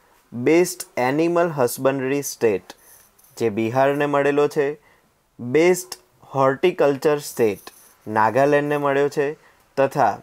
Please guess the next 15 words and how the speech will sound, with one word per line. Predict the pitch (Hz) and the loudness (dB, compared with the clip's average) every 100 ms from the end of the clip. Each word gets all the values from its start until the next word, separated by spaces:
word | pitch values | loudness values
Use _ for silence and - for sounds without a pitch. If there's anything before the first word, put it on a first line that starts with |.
| _ _ _ - _ _ _ | _ _ _ -20 _ _ _
મિત્રો | 120 120 131 135 | -4 -4 0 0
આપણા | - 135 143 185 | 2 0 2 0
ગુજરાતને | 151 135 120 120 - 113 104 127 _ _ - | 0 -2 2 0 0 -6 -8 -10 _ _ -10
બેસ્ટ | 120 151 180 180 - 135 | 0 2 4 0 -4 0
એગ્રીકલ્ચર | 123 127 131 127 120 117 135 | 0 0 0 0 0 0 -2
સ્ટેટનો | 123 - 113 104 120 - | -2 -4 -4 -2 -4 -2
એવોર્ડ | 110 107 127 120 | -2 2 0 0
મળેલો | 107 98 101 104 | -2 0 0 -4
છે. | - 117 85 _ _ _ _ _ _ - | -6 -16 -18 _ _ _ _ _ _ -14
સાથે | - 143 143 190 165 | -2 0 0 2 0
જ | 90 - _ _ _ _ _ _ _ _ _ _ _ _ | 0 -10 _ _ _ _ _ _ _ _ _ _ _ _
પહેલું | 139 147 175 190 | 2 2 2 2
વિશ્વ | 143 139 - 160 | 0 -2 -2 -2
કૃષિ | 127 127 139 135 | -2 -4 -4 -2
સન્માન | 117 113 113 98 | -2 -2 -2 -4